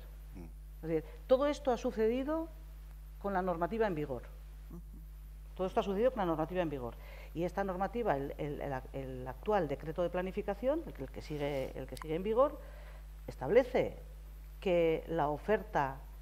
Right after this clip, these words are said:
Speaker 2: tendrá que ser ajustada a las necesidades de escolarización. ¿Se ha hecho? No. Entonces, yo lo que me pregunto es, a posteriori, si hay que hacer un nuevo decreto de planificación,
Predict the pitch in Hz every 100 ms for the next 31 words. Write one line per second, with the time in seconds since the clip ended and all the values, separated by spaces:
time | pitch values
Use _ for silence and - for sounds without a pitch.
0 | - 170 165 160 151 - 180 160 - 147
1 | - 147 - 185 160 - 156 147 151 139
2 | 147 151 147 143 139 131 135 127 127 120
3 | 123 226 208 - - - - - - -
4 | - - - - - - 202 226 233 202
5 | 123 - - - - - - - - 143
6 | 113 - - - - - - - - -
7 | - - - - - - - - - -
8 | - 160 - - - - 143 170 170 170
9 | 175 190 196 165 131 - - - - 143
10 | 143 143 - 143 165 185 208 277 - -
11 | - - - 127 143 175 165 214 147 139
12 | 151 160 165 175 170 190 202 208 220 220
13 | 220 277 302